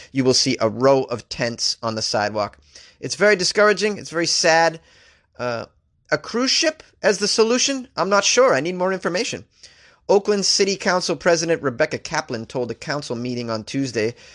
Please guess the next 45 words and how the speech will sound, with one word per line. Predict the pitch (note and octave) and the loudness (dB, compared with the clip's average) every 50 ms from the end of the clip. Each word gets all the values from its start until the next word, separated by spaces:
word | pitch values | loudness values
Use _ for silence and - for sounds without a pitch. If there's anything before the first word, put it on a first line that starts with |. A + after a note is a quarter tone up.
| - - _ | -20 -20 _
that | - C3+ B2+ | 2 2 2
a | B2 | 2
cruise | - - - D#3+ E3+ F3 | 2 0 0 0 2 2
ship | - - D3 B2 B2+ | 2 2 2 0 0
would | B2 A2+ G#2+ | -2 -4 -4
be | B2 A#2 A#2+ A2+ - | -4 -6 -6 -8 -10
brought | - G#2 A#2+ C3 C3+ - - - | -8 0 2 4 4 4 2 -2
to | - | -6
the | A#2 A#2 | -6 -6
Port | - - - D#3+ D3+ C#3+ | -6 -2 -2 0 0 2
of | A#2+ C#3+ | 2 2
Oakland. | C#3+ C#3 - A2 F#2+ - - - _ _ - - _ _ _ _ _ _ | 0 0 -2 -6 -12 -12 -14 -20 _ _ -20 -20 _ _ _ _ _ _
She | _ - - B2 | _ -10 -6 -4
said | - - D3 C#3 C3+ | -2 0 0 0 0
she | - C#3+ | 0 0
has | C#3 C3 A#2+ | 0 0 0
been | B2+ A#2+ A2+ | -4 -6 -4
contacted | - D3+ D3 D#3+ D#3 - C#3 C3 - C3 G#2 | -2 -2 -2 0 2 0 0 0 0 -2 0
by | A#2+ A2+ | 0 0
cruise | - - - C#3+ C3+ | 0 -2 -4 -4 -2
ship | - - B2+ - | -2 -2 -4 -4
companies | - C#3+ C3 A#2+ B2 A2+ A#2 B2+ C3 | -4 -4 -4 -2 -4 -4 -4 -4 -4
about | C3+ G#2+ B2 A2 - | 0 2 0 0 0
providing | - A2+ G#2+ B2+ B2+ C3 B2+ A2+ | -2 0 2 2 2 2 2 -2
a | A#2 | -4
ship | - - - - E3+ - | -4 -4 -4 -4 -4 -6
for | - - - A2+ | -6 -8 -6 -6
emergency | A2 A#2+ B2 C#3+ D#3+ D#3 D#3+ D#3+ - - B2+ | -4 -2 -2 0 -2 -2 -2 -4 -6 -6 -4
housing, | - C#3+ C#3+ D3 C3+ G#2+ F#2 D#2+ - - - - - - - _ _ | -2 -2 0 0 -2 -4 -6 -10 -14 -18 -20 -20 -20 -20 -20 _ _
and | - B2 | -2 0
that | B2 A#2 | 0 0
the | - B2 | 0 -2
companies | - F3 F3 F3+ F#3+ E3+ E3 C#3+ | -2 -2 0 2 2 0 2 2
were | C#3+ C#3 B2 | 2 2 2
reaching | C#3 E3+ F3 - D#3 C#3+ D3+ | 2 2 0 0 0 2 2
out | D3+ D3 - | 2 2 0
to | - C#3 | -2 -6
the | B2 | -6
Port | G#2+ - - C#3 C#3 | -4 -2 -2 -2 -2
of | B2 A#2+ | 0 0
Oakland | B2 B2 - B2+ B2+ B2+ | 0 0 0 -2 -4 -4
about | A#2+ A2 A2+ A2 - | -2 0 0 0 0
what | F#2+ C3 B2+ - - | 0 -2 -2 0 2
options | A#2 B2 - - - A#2 A2+ G#2+ | 2 2 2 -2 -6 -8 -8 -8
exist | A2 G2+ G#2+ A#2 D3+ D#3 - - - | -10 -8 -4 -2 -2 -2 -2 -4 -8